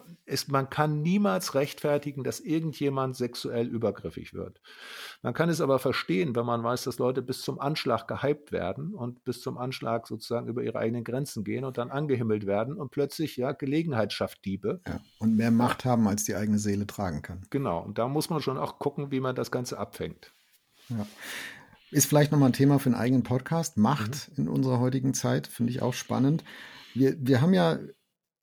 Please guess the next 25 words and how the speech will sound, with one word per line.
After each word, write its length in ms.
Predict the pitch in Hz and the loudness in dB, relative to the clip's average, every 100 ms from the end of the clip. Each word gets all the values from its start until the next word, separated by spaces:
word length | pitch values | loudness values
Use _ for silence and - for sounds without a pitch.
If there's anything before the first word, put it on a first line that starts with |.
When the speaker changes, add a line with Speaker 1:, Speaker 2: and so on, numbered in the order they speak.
| _ _ | _ _
Speaker 2:
uns 180 | - 127 | -2 0
auf 120 | 135 | 0
dieses 240 | - 120 113 | -2 -4 0
Thema 280 | 127 139 | 4 6
Missbrauch 440 | 123 131 - 123 123 | 6 4 2 0 -2
so 120 | - | 0
ein 60 | 113 | 0
bisschen, 600 | 107 - 113 113 113 113 | -2 0 2 4 2 0
äh, 360 | 113 117 113 104 - _ _ _ | -2 -2 -2 -6 -12 _ _ _
eingelassen 680 | 117 120 117 110 - 120 113 | -2 0 0 0 0 0 0
und 280 | 104 104 - | 2 2 0
gesagt, 300 | 107 107 104 | -2 -2 0
wir 80 | 101 | 2
müssen 360 | 104 127 135 | 4 2 2
darüber 300 | 117 110 110 | 2 2 2
reden. 320 | 98 101 104 - - _ | 0 2 0 0 -12 _
Und 140 | 110 | -2
der 120 | 107 | -2
Anlass 460 | 110 131 131 120 98 | 2 6 6 4 2
war, 440 | 101 107 110 110 | 2 4 2 0
äh, 200 | 110 107 | 0 -2
diese, 640 | 107 107 101 101 101 104 104 110 - - | 0 -2 -2 -2 -4 -4 -6 -10 -16 -14
dieses 480 | - 101 101 - - | -12 -8 -6 -8 -6
Missbrauchsgutachten 1300 | 110 107 - 101 101 - 131 - 110 107 - 104 104 | -2 0 -2 -4 -4 -2 -4 -2 -4 -4 -2 0 0
Erzbis-, 600 | 104 104 - 95 - | -2 -6 -10 -10 -10